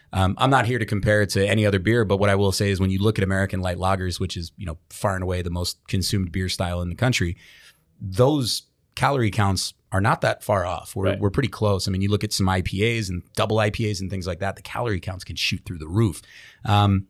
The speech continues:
Speaker 1: but yeah, the use of roasted barley, which it, which makes up a significant percentage of the beer, not as high in calories.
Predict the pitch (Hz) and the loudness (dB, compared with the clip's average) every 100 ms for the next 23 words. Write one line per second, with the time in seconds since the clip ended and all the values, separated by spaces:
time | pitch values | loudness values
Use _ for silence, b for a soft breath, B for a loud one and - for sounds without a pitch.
0 | - 120 143 175 98 107 123 104 104 110 | -4 0 2 4 4 2 2 2 4 2
1 | - 87 95 117 120 117 110 - 95 - | 2 -2 2 2 2 -2 -4 -6 -4 -2
2 | 95 - - 98 - 90 90 87 - 95 | -2 -4 -2 -2 -2 -4 -4 -4 -4 -2
3 | 90 92 - 87 101 92 87 90 87 110 | -2 -4 -4 -2 -2 -2 -2 -2 2 4
4 | 110 B B B B B _ - 101 110 | 4 B B B B B _ 2 4 6
5 | 110 101 98 95 95 104 101 101 98 - | 4 2 0 0 0 2 4 4 2 0